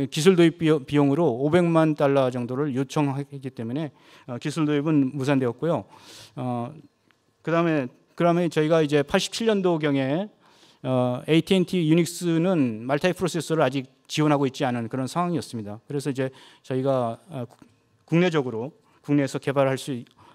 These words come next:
할-, 하는 그런 프로젝트를 하게 되-, 되었습니다. 아, 말타이 프로세서 유닉스 개발은 천구백팔십칠 년부터 이천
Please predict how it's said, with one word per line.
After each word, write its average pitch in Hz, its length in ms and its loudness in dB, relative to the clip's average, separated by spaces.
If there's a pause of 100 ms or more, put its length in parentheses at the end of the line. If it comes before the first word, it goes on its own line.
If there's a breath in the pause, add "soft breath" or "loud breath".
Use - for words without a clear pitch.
할-, 151 260 -6
하는 151 320 0
그런 120 240 -6
프로젝트를 139 480 -8
하게 147 140 -6
되-, - 360 -18 (220)
되었습니다. 117 540 -4 (640 loud breath)
아, 156 80 -10
말타이 175 340 0
프로세서 202 460 2
유닉스 175 340 0
개발은 151 540 0 (420 soft breath)
천구백팔십칠 196 680 0
년부터 175 260 0
이천 160 340 -4